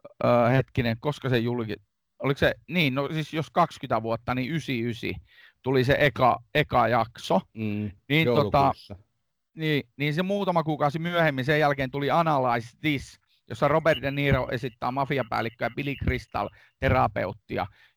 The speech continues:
Speaker 1: joka on tämmönen huumorielokuva. Ja ne,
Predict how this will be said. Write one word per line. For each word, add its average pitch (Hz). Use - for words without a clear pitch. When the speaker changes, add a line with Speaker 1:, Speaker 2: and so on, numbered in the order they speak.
Speaker 1:
joka 123
on 131
tämmönen 139
huumorielokuva. 123
Ja 127
ne, 139